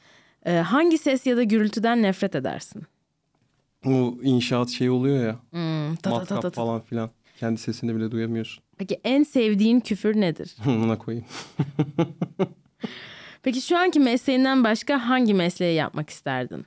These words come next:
Speaker 2: Şu anki mesleğimden başka hangi mesleği yapmak isterdim? Hiç düşünmedim. Yani diyorum ya, şu an iki yaptığım meslek de hayatta bir şekilde karşıma çıkan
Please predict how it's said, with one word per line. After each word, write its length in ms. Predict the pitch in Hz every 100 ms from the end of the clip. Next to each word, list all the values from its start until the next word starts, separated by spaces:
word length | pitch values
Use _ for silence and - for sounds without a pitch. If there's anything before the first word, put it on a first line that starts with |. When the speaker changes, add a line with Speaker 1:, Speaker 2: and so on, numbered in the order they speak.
| _
Speaker 2:
Şu 200 | - -
anki 240 | 127 135 135
mesleğimden 680 | 123 120 135 131 131 131
başka 280 | 117 117 139
hangi 220 | 131 123
mesleği 400 | 113 107 - 110
yapmak 340 | 110 110 113 107
isterdim? 720 | - - 110 113 135 143 139 - _ _ _ _ _ _ _ _ _ _ _ _ _ _ -
Hiç 300 | - - - _ _ _
düşünmedim. 560 | - - 120 110 110 110
Yani 340 | 110 110 110
diyorum 260 | 117 120 110
ya, 60 |
şu 160 | 104 117
an 120 | 113
iki 180 | 127 131
yaptığım 380 | 123 120 127 120
meslek 400 | 117 - 117 -
de 60 |
hayatta 440 | 113 113 113 - 117
bir 40 |
şekilde 440 | - 113 113 113 - _ _ _ _ _
karşıma 420 | - 113 104 117
çıkan 340 | 113 - 113